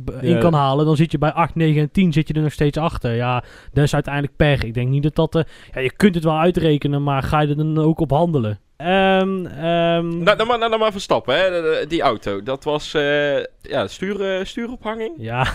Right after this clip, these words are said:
Speaker 1: <laughs> nou, kijk, het is natuurlijk voor Verstappen heel vervelend. En,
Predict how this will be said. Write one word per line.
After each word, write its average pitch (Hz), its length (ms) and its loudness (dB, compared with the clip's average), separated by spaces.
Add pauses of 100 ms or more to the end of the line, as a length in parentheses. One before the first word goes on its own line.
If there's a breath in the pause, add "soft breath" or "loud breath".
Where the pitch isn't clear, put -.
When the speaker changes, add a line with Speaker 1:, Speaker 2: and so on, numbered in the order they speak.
(140)
Speaker 1:
<laughs> - 180 -14
nou, 131 340 0
kijk, 147 280 -4 (280)
het - 160 -8
is 147 100 0
natuurlijk 156 380 2
voor 139 140 -2
Verstappen - 380 -2
heel 139 140 4
vervelend. 120 500 0
En, 113 260 -8